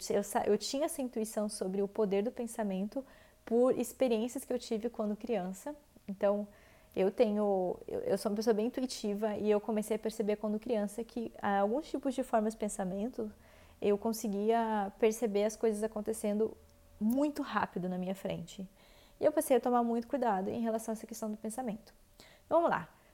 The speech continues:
Vamos lá. Por que tomar cuidado com <laughs> essas formas de pensamentos? É, tem um cientista, o nome dele é Cleve Baxter.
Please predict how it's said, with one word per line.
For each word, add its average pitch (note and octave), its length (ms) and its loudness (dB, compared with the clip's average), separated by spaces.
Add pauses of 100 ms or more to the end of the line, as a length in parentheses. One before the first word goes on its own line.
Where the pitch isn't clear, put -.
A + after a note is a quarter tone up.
(340)
Vamos C#4 400 12
lá. - 280 10 (180)
Por D4+ 200 6
que D4+ 420 4
tomar C#4+ 360 0
cuidado A#3 680 6
com B3 140 -2 (100)
<laughs> G#3+ 100 -4
essas A#3 300 -4
formas G#3+ 340 -4
de - 60 -18
pensamentos? G#3+ 840 -4 (800)
É, B3+ 320 8
tem D#4+ 200 0
um A#4+ 60 0
cientista, A#3 760 -2 (1200)
o - 80 -8
nome G#3 180 4
dele G#3+ 280 6
é G3+ 200 6
Cleve B3 640 4 (200)
Baxter. F#3+ 840 0